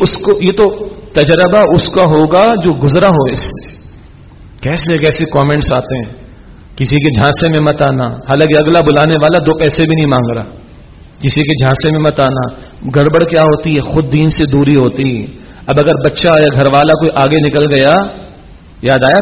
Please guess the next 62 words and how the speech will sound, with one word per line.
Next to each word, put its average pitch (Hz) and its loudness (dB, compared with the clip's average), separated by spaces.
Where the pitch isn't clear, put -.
بلی 190 2
والا 208 2
واقعہ؟ 202 0
بلی 165 2
کی 160 0
دم 175 4
یاد 175 2
آئی؟ 226 2
نہیں 156 2
یاد 175 2
آئی؟ 175 0
یاد 147 2
آ 160 4
گئی؟ 226 0
البقرہ 156 2
میں 175 0
پڑھا 160 4
تھا۔ - -6
کیوں 185 4
روکتے 202 4
ہیں 196 4
آگے 202 2
بڑھنے 190 2
والوں 190 4
کو؟ 254 0
کیونکہ 208 0
خود 202 -2
پیچھے 175 0
نمایاں 156 4
ہو 151 4
رہے 156 2
ہیں 160 2
کہ 151 -2
یہ 143 0
پیچھے 143 0
رہ 120 0
گئے 113 -4
ہیں۔ - -12
تو 135 0
یہ 143 2
اندر 170 2
کا 185 0
چور 175 2
ہوتا 160 2
ہے 123 0
کہ 143 -2
گھر 151 0
میں 170 2
سے 165 0
کوئی 156 2
آگے 160 2
بڑھ 151 2
رہا 160 2
ہے 170 4
دین 160 2
کی 165 -2
طرف 156 2
تو 156 -2
مخالفت 156 0
کیوں 185 2
ہوتی 190 2
ہے؟ 185 4